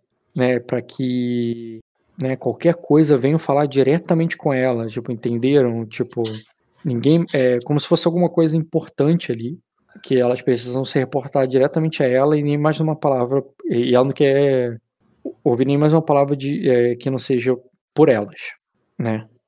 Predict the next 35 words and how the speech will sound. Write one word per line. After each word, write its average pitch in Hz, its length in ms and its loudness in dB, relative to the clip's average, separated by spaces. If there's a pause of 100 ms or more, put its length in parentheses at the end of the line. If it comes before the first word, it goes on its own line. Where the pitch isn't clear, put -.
(120)
E 123 960 -4 (200)
tu 143 100 0
não 139 160 2
exa-, 135 180 2 (140)
tu 156 80 -6
com 147 160 -2
dois 151 140 4
graus 151 160 4
tu - 40 -6
não 160 60 0
vai 151 80 2
saber 151 320 0
exatamente 151 500 0
o 170 80 2
assunto, 180 540 -2
mas 123 160 -4
claramente 170 580 -2
ela 151 140 2
tá 151 140 -2
dando 143 200 -2
uma 147 160 -4
ordem 135 400 -2
ali 127 200 -6
de 135 80 -10
uma 135 120 -2
maneira 127 220 -2
bem 131 120 -4
incisiva 147 520 -2
pra 127 140 0
elas, 123 380 -2 (340)
e 135 760 -6 (240)
num 135 300 0
tom 135 240 2
que 131 100 -6
você 135 460 2